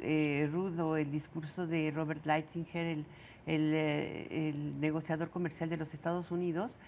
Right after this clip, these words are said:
em, sobre todo cuando muy puntillosamente, eh, dijo que era necesario revisar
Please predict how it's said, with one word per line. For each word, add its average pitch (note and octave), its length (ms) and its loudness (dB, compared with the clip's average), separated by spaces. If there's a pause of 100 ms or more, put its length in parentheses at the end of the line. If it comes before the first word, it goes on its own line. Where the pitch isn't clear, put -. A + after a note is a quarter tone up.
(380)
em, F3 500 6
sobre F3 340 0
todo F#3 240 0
cuando E3 500 2 (260)
muy F#3 340 4
puntillosamente, E3+ 1000 2 (120)
eh, D3 320 -2 (280)
dijo D#3+ 380 0
que E3+ 80 -2
era D#3+ 120 4
necesario D#3+ 540 0
revisar D#3 460 0